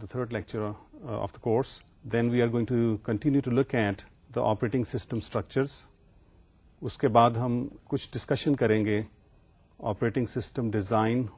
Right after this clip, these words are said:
اور امپلیمنٹیشن کے جو ایشوز ہیں ان کی، اور پھر ہم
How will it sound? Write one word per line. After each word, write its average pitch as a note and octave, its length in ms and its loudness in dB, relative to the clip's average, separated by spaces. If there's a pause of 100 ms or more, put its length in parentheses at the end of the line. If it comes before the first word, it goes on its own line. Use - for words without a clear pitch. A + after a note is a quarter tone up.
اور A2 220 -2
امپلیمنٹیشن A2 720 -2
کے B2+ 120 -4
جو B2 80 0
ایشوز A#2 320 -4
ہیں A2 80 -2
ان G#2 100 -2
کی، C#3 200 -4 (500)
اور A2 320 4
پھر B2 200 0
ہم B2 280 0